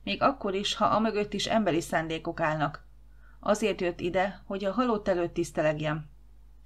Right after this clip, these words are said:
Luert leszállt a sír mellett, az asszony ismét kilépett.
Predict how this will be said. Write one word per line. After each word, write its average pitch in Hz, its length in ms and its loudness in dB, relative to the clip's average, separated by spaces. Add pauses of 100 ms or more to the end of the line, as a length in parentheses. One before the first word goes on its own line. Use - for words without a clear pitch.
Luert 214 360 4
leszállt 254 420 4
a 180 60 -2
sír 180 260 -2
mellett, 160 540 0
az 185 160 -4
asszony 196 400 0
ismét 165 360 -4
kilépett. 156 600 -4